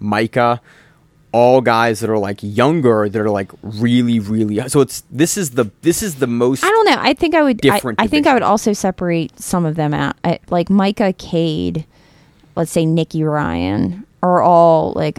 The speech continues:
Speaker 2: under twenty-one, right?
Speaker 1: I think Ryan is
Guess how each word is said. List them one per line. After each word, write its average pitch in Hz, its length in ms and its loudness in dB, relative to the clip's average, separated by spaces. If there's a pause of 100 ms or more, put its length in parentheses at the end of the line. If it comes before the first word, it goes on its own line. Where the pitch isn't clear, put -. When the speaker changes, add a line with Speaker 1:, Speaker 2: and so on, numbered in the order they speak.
Speaker 2:
under 160 260 0
twenty-one, 156 720 -2 (220)
right? 240 300 -2
Speaker 1:
I - 60 -16
think 196 680 -6
Ryan 117 520 0
is - 420 -8